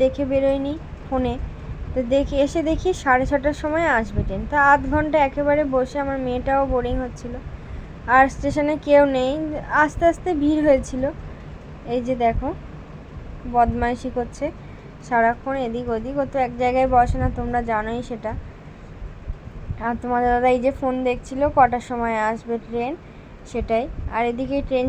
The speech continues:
চলে এসেছে আর আমরা উঠে পড়েছি। আর এই ট্রেনটা আসলে আমাদের হাওড়াতে যাবে না, এটা খড়গপুর পর্যন্ত যাবে, খড়গপুর থেকে আবার আলাদা ট্রেন ধরতে হবে। বাইরে বৃষ্টি হচ্ছে তাই কাঁচটা দেওয়া। আমার মেয়ে তো আমার কাছে থাকে না, ওর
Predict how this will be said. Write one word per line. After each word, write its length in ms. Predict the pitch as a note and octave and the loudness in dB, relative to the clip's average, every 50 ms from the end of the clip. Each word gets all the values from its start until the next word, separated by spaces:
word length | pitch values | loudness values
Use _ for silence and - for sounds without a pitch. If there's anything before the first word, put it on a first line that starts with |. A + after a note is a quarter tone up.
| C4 - | 0 0
চলে 180 | C4 A#3+ B3 B3 B3+ | 0 2 2 2 2
এসেছে 160 | C4 - - C#4+ C4+ | 0 0 0 0 2
আর 60 | C4 B3 | 2 2
আমরা 140 | B3 B3+ B3+ A#3+ A#3+ | 0 0 -2 -2 -2
উঠে 140 | A#3 B3 A#3+ - | -2 -6 -6 -4
পড়েছি। 280 | B3+ B3+ C4 C4 - F#4+ F4+ | -2 -2 -2 0 2 2 4
আর 80 | D#4+ C4 A#3+ | 4 4 4
এই 60 | B3 - | 2 0
ট্রেনটা 320 | C4+ C#4 C#4+ D#4 D4 E4 D#4+ D#4+ D#4+ | -2 -2 -2 0 2 2 4 4 2
আসলে 260 | D#4 - F4 E4 E4+ E4 D#4+ | 2 0 0 2 4 4 4
আমাদের 280 | D#4 D#4 D#4 D#4 D#4+ D#4+ C#4 A#3+ A#3 | 4 2 4 4 4 4 2 2 4
হাওড়াতে 400 | B3 B3 B3 C4 C#4 C#4 D#4+ D#4+ D#4 D4+ | 6 8 8 8 6 4 4 4 6 6
যাবে 220 | C4+ B3 B3 B3 A#3+ | 6 6 6 2 0
না, 80 | A#3+ B3+ E4+ - - - - - - - - - A#3 A#3+ | -2 -2 -4 -6 -12 -18 -18 -18 -18 -18 -12 -8 -6 -4
এটা 200 | A#3 A#3+ C4+ C4 C4 C4 C4 C4 C4 - | 2 6 8 8 10 10 8 6 4 2
খড়গপুর 480 | - B3+ B3 B3+ C4 C4 - - D4 D4+ C#4+ C4+ | 2 2 2 2 2 -2 -4 -4 -4 -4 -2 0
পর্যন্ত 420 | D4 D4 C#4 C4 C#4 C#4+ C#4+ D4 C#4 C#4+ C#4 | 0 0 0 0 0 0 0 0 0 0 2
যাবে, 200 | C#4 C4+ C#4 D#4 F#4+ - - | 2 2 2 2 0 0 4
খড়গপুর 380 | C4 A#3+ A#3+ A#3+ - - C4 B3+ - | 4 4 4 2 -2 -6 -8 -6 -4
থেকে 140 | C#4+ C#4+ D4+ E4+ F4 | -2 0 2 4 6
আবার 140 | D#4+ C#4+ C4+ B3 A3+ | 8 8 8 8 8
আলাদা 240 | A3 A3 A3 A3+ A#3+ A#3 | 6 4 2 0 -2 -4
ট্রেন 180 | - A#3+ A3 G#3 G#3 | -4 -6 -6 -6 -4
ধরতে 260 | G3+ G3 F#3+ - - G#3 G3+ | -6 -8 -8 -10 -12 -10 -8
হবে। 140 | G3 G3 G3 G3+ G#3+ | -6 -6 -4 0 4
বাইরে 220 | A#3 A#3 B3 B3 B3+ | 4 4 4 4 0
বৃষ্টি 400 | B3 A#3 C4 C4 B3+ - - - D#4 D4+ | -2 -2 -4 -6 -6 -8 -8 -4 -2 -2
হচ্ছে 200 | D4+ D4+ - D#4 | -2 -2 -4 -6
তাই 160 | C#4+ D4 C4+ B3+ B3+ | -2 -2 -2 -2 0
কাঁচটা 400 | B3 A#3+ A#3+ B3 - - - B3 A#3 A3 | 0 0 0 -2 -4 -8 -10 -8 -4 -2
দেওয়া। 240 | A3 G#3 G#3 G3+ G3+ G#3+ - - - - - - - - - - - G3+ A#3 | 0 2 2 2 0 -2 -6 -14 -18 -18 -18 -16 -16 -16 -14 -6 0 2 2
আমার 180 | C4 C#4 C#4+ C#4+ C#4+ | 4 4 4 4 4
মেয়ে 160 | C#4 C#4 C4+ C#4 | 2 2 2 4
তো 40 | C#4+ C4+ | 4 4
আমার 160 | C4+ C4+ C4+ C4 C#4 | 4 4 2 2 0
কাছে 180 | C#4 B3+ C#4 C4 C4+ | 0 0 -2 0 4
থাকে 200 | C4+ C4 C4 C4 C4 | 4 4 4 2 -2
না, 40 | C4 B3+ | -2 -2
ওর 80 | B3+ B3 | -2 -2